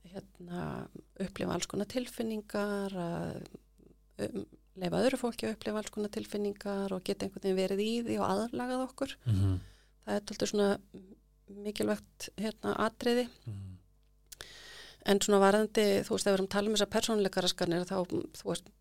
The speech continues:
Speaker 1: held ég að sé nú flesta rannsóknirnar sem segja, sko, það sem tala um borderline persónuleikaröskun
Speaker 2: Mhm.
Speaker 1: er í rauninni algengari hjá þessum hópi heldur en endilega narsisísk. En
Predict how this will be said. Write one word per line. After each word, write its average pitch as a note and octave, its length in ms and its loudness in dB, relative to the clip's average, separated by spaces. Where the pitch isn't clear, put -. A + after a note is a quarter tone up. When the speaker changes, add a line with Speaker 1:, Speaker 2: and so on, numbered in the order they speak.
Speaker 1:
held G3 200 -4
ég G3 100 4
að F#3 60 4
sé G3+ 100 2
nú F#3+ 200 2
flesta G3+ 260 2
rannsóknirnar G3 720 2
sem G3+ 140 2
segja, F#3 500 2
sko, F#3 460 -4
það - 360 -18
sem G3 180 -8
tala F#3 200 -4
um F3+ 100 0
borderline A#3+ 500 -2
persónuleikaröskun A3 640 2
Speaker 2:
Mhm. - 40 10
Speaker 1:
er G2+ 80 8
í G2 40 4
rauninni G2 220 2
algengari C4 720 0
hjá A#3 100 -2
þessum A3+ 440 0
hópi A#3 360 2
heldur A3+ 400 0
en G#3+ 160 0
endilega A3 340 0
narsisísk. A#3+ 540 2
En G3 200 4